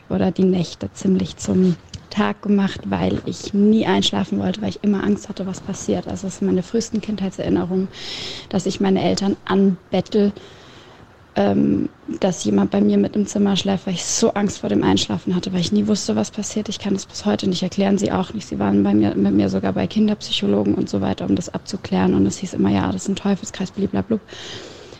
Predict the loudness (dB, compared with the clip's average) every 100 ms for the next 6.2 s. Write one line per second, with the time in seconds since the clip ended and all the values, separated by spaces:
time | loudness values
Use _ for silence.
0 | -20 2 2 6 6 6 2 0 0 -6
1 | -8 -8 -10 -10 -12 -2 0 0 0 2
2 | 2 2 0 2 2 2 2 0 2 2
3 | 4 2 -2 -6 0 0 2 -2 -2 2
4 | 2 2 -4 -4 -6 -4 -2 -2 -2 0
5 | 0 4 4 4 2 2 4 4 4 2
6 | 0